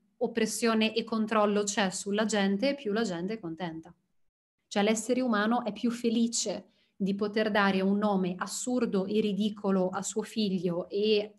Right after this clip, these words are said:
rendere suo figlio vittima di bullying per tutto il resto della vita, che non, anche se non è logico, perché questo sentimento, questa percezione di posso fare quello che voglio, dà una sensazione di, di, di libertà che è positiva,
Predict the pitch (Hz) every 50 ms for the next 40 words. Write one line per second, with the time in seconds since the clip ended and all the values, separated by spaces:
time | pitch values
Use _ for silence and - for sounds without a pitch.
0 | - 233 233 233 220 220 214 214 208 202 202 202 202 226 226 - 233 220 196 190
1 | 180 175 208 202 - - 196 196 185 202 202 214 208 196 185 180 175 180 190 185
2 | - - - - 214 202 208 208 208 - 202 214 254 240 208 202 226 226 - -
3 | - - - - _ _ - 254 240 226 208 208 214 214 220 220 226 247 247 -
4 | - - - - 311 320 320 330 330 330 269 247 233 233 269 277 254 247 254 240
5 | 202 196 185 202 202 - 208 202 196 - _ _ - 233 240 240 240 233 247 233
6 | 240 - 247 - - 240 254 - 277 269 247 214 196 190 190 180 185 202 196 202
7 | 220 220 - 220 226 - - 233 - - - 226 214 196 190 185 196 196 214 208
8 | - - 226 - - 226 208 196 190 - 208 214 226 226 233 - 190 185 190 175
9 | 175 185 185 - - - - - _ _ _ - _ _ _ _ _ _ _ _
10 | _ _ _ _ _ _ _ _ _ _ _ - 202 196 220 214 208 220 233 240
11 | 262 269 - - 202 190 196 196 202 202 202 208 214 208 - 240 233 - - 220
12 | 208 220 240 254 226 214 233 233 233 233 226 208 226 226 220 214 214 208 208 208
13 | 208 - - 202 196 196 190 196 196 196 220 233 277 277 302 320 320 320 - 262
14 | 277 320 320 - - 269 262 262 - 254 247 254 254 - - 220 202 196 196